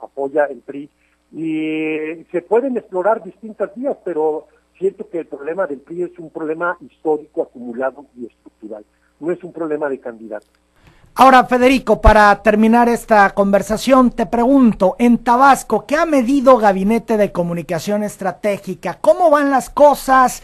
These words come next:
Speaker 2: ¿El Morena va a arrasar en Tabasco? ¿López Obrador va a arrasar en Tabasco?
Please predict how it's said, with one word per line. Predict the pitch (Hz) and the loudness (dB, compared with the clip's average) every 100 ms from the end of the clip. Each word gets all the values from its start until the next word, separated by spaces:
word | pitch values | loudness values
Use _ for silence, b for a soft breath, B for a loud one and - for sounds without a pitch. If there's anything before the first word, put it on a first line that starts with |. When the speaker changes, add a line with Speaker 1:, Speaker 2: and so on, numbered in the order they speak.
| b b b - | b b b -4
Speaker 2:
¿El | 208 220 220 220 214 214 214 | 2 4 4 0 -2 -2 2
Morena | 226 254 302 294 | 4 6 6 6
va | 240 | 6
a | 285 | 6
arrasar | 285 - 254 269 | 4 4 2 2
en | 262 | 2
Tabasco? | 226 220 254 247 302 302 | 2 4 4 2 0 2
¿López | 254 262 269 240 | 4 2 0 2
Obrador | 220 214 233 226 180 | 2 2 2 0 4
va | |
a | 269 | 2
arrasar | 269 - 233 233 | 2 -4 -4 -2
en | 226 | -2
Tabasco? | 196 190 190 - 330 | 0 0 0 -4 -10